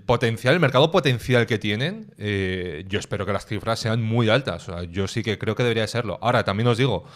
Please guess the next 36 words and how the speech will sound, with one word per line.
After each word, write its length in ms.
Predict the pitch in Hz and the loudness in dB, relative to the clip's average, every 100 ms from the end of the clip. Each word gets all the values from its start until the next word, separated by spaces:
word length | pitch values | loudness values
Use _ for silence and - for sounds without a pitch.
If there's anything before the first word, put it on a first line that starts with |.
| - - _ - | -20 -20 _ -2
que 100 | 117 | 0
realmente, 480 | 107 110 127 131 101 | 2 2 2 2 2
más 380 | 98 107 110 | 0 0 0
allá 140 | 123 117 | 2 4
de 80 | 120 | 4
lo, 220 | 110 107 | 4 4
de 440 | 107 110 - 101 | 2 0 -4 0
lo 100 | 104 | 2
visto 260 | 104 113 120 | 4 2 0
en 60 | 104 | 0
el 140 | 101 | 4
I 180 | 107 107 | 6 6
O 160 | 107 104 | 4 4
de 80 | |
Google, 400 | 107 113 123 143 - - - - | 2 4 6 6 2 -14 -20 -8
es 160 | 113 - | -6 -2
cierto 220 | 123 127 | 2 2
que 100 | 123 | 4
quedan 300 | 113 113 123 | 4 4 4
muchísimas 680 | 117 117 107 113 120 117 | 2 0 0 -2 0 0
cosas 280 | - 113 117 | 0 -2 -2
en 100 | 98 | 0
el 100 | 98 | 4
aire, 200 | 135 143 | 4 4
muchas 340 | 98 104 113 - | 0 -2 -4 -4
cuestiones, 440 | 107 - 127 98 | -6 -2 -2 -2
tanto 200 | 98 87 | -6 -6
a 20 | |
nivel 220 | 90 92 | -4 -2
de 80 | 95 | -2
Samsung, 420 | 101 156 160 180 | 2 2 2 -2
como 160 | 175 107 | -2 -4
a 40 | 101 | -2
nivel 240 | 95 95 | -2 0
de 60 | 98 | 2
Google, 400 | 110 135 170 | 4 6 4